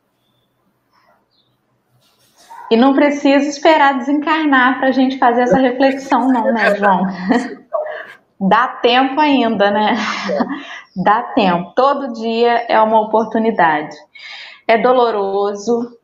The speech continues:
é doído, é, assim, sacrificante, mas é muito importante. Libertador, né? Por isso que ele dizia, "Conhecerás a verdade e a verdade vos libertará."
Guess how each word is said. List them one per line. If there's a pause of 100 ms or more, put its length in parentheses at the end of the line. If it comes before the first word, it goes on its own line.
é
doído, (680)
é,
assim, (540)
sacrificante, (540)
mas
é
muito
importante. (840)
Libertador,
né?
Por
isso
que
ele
dizia,
"Conhecerás
a
verdade
e
a
verdade
vos
libertará."